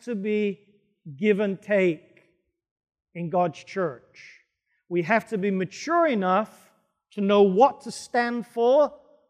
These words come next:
Though the heavens fall, we're not gonna budge on this point,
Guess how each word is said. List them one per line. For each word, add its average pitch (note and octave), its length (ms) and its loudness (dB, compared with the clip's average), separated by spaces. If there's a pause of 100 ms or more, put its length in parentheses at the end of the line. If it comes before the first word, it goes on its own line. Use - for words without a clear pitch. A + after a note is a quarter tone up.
Though G3 140 0
the G3 120 2
heavens G3+ 380 2
fall, G#3 460 2
we're F#3 120 -2
not G3 300 -2
gonna G#3 180 -4
budge G3 720 0 (420)
on G3 260 0
this F#3 200 -4
point, A3+ 500 -4